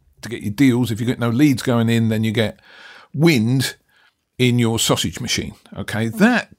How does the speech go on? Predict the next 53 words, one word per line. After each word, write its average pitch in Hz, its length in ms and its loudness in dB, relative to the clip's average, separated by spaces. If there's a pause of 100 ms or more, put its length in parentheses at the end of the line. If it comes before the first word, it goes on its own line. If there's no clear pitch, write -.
(120)
got - 180 -6
massive 175 520 -2
penetration. 107 500 -2
I 120 40 -6
think 202 260 -4
I'm 147 140 -4 (100)
up - 260 -2 (600)
something 208 340 -2
over 196 260 4
nine 143 300 2
thousand. 104 460 -2
I - 20 -2
need 135 160 -2
to - 40 -6
go 117 120 0
back 110 100 0
and 101 80 -4
double - 200 -4
check. - 220 -10 (220)
Over 160 320 2
nine 131 240 -2
thousand 110 380 -2
views 120 240 2
for 87 100 -4
that. - 240 -8 (800)
Uh, 143 240 2
and 151 100 2
I 147 60 2
got 151 280 0 (840)
regularly 143 1040 0
numbers 120 420 2
on 110 140 2
that - 220 -4
basis, 120 420 -2
but - 180 -8
then 196 140 2
I 185 60 2
stopped. - 720 -4 (320)
I - 60 -2
don't 208 120 4
know 196 60 4
why 175 160 2
I 160 40 0
stopped. - 520 -4
Life 143 260 2
happened, 127 520 -2
something 131 340 -2
happened, 113 500 0
I 104 60 -12
got - 180 -2
distracted, - 360 -6
I - 20 -10
stopped. - 580 -2